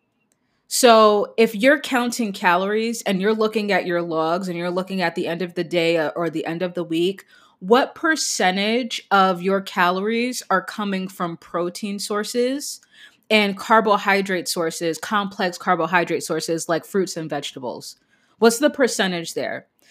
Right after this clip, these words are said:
So some people, what my friend was doing was my friend was consuming a lot of, of carbohydrates. The majority of her car-, of her calories were carbs.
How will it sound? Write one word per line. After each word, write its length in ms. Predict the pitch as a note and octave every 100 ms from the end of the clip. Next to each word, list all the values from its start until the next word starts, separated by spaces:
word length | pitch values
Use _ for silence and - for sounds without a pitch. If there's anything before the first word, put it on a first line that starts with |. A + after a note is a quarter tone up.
| - -
So 160 | A#3
some 260 | A3+ C#4+ D#4
people, 760 | C#4+ C4+ A3+ G#3 F#3 F3+ F3+ E3
what 220 | G3 A#3
my 120 | G#3+
friend 220 | G#3 C#4
was 180 | C#4 A3
doing 220 | G#3 G3
was 180 | F#3 F#3
my 140 | G3+ F#3+
friend 400 | - C4 C#4 A3+
was 160 | G3
consuming 680 | - F#3 - A#3 A3 F3+ E3
a 100 | F#3
lot 480 | F3+ E3 F3 F#3+ A3
of, 400 | F#3 F3 E3 D#3+ -
of 260 | F3 D#3+ D3+
carbohydrates. 1040 | - F#3+ F3+ E3+ E3 D#3+ F#3 G#3 A3 - - _ - - -
The 100 | A3
majority 720 | A3+ G#3 F3+ A3+ B3 B3 G#3+
of 220 | F#3 F#3+
her 160 | G3 F3
car-, 260 | - A3 -
of 140 | F#3
her 120 | F#3
calories 500 | F3+ G3 G#3 F#3 E3
were 100 | D#3
carbs. 640 | - A3 G#3 A#2+ - -